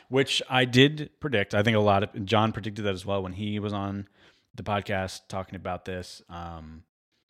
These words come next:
I think a lot of people listening and just who would look at this would also think and feel the same way because it's the Boston Celtics. They already have the most titles of all time. And then when you have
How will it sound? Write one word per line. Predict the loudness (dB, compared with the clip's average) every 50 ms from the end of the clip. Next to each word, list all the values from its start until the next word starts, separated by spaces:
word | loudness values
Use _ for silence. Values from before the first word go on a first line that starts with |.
| _ _ _ _ _ _ _ -16
I | -12 -10 -10 -8
think | -8 -8 -8 -6 -6
a | -4
lot | -2 0 0 -2
of | -2
people | -6 -10 -10 -4
listening | -2 -2 -2 -2 -4 -8 -8 -8 -8
and | -8 -10 -10
just | -10 -10 -10 -10 -12 -14 -16 -14 -12
who | -10 -10
would | -8 -8 -8
look | -6 -4 -4 -4 -6
at | -8
this | -8 -8 -8 -8 -8
would | -10 -8
also | -6 -6 -6 -6 -8 -8 -10 -8 -10 -10 -12 -14
think | -12 -10 -8 -8 -8 -8 -10
and | -12 -12 -10
feel | -10 -10 -10
the | -10
same | -12 -12 -10 -10 -10 -10 -8
way | -8 -8 -6 -6 -6 -8
because | -10 -12 -14 -12 -12 -10 -10 -10 -12 -12 -16 -18 -20 _ _ _ _ _ _ _ _ _ _ _ _ -12
it's | -8 -6
the | -4 0
Boston | 2 4 4 4 2 -2 -2
Celtics. | 0 0 0 0 0 -2 -4 -2
They | -2 0 2
already | 2 2 2 2
have | 2 2 0
the | -2 -4
most | -6 -6 -6 -6 -4
titles | -4 -4 -4 -4 -6 -8 -8
of | -8 -8
all | -6 -6
time. | -6 -6 -4 -4 -4 -4 -4 -6 -8 -12 _ _ _ _ _ _ _ _ _ _
And | -8 -6 -4 -4
then | -4 -4 -4
when | -4 -6 -6
you | -6 -6
have | -6 -6 -6 -4 -6 -6 -6 -8 -10 -12 -16 -20